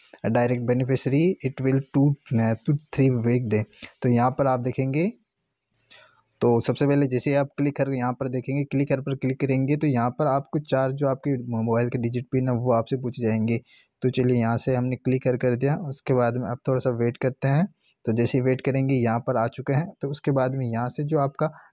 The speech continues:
पिन है, वो पिन आपको यहाँ पर डाल देना, जैसे हमने डाल दिया। उसके बाद में यहाँ से लॉगिन कर लेंगे। जैसे ही लॉगिन करेंगे,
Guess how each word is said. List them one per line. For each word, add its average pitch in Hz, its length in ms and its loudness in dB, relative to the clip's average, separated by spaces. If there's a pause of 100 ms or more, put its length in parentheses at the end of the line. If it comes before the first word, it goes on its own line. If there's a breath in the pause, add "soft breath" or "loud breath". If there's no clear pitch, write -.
(140)
पिन 139 180 2
है, 139 60 2
वो 127 180 0
पिन 135 260 -2
आपको 123 300 -2
यहाँ 117 140 0
पर 139 160 -2
डाल 110 200 2
देना, 113 160 -2
जैसे 113 240 -6
हमने 120 180 -2
डाल 104 280 0
दिया। 110 140 -4 (340 soft breath)
उसके 143 220 -2
बाद 127 200 2
में 131 100 -2
यहाँ 120 160 0
से - 240 -4
लॉगिन 113 380 0
कर 131 100 0
लेंगे। 127 300 0
जैसे 113 260 0
ही 135 60 2
लॉगिन 131 300 2
करेंगे, 139 380 2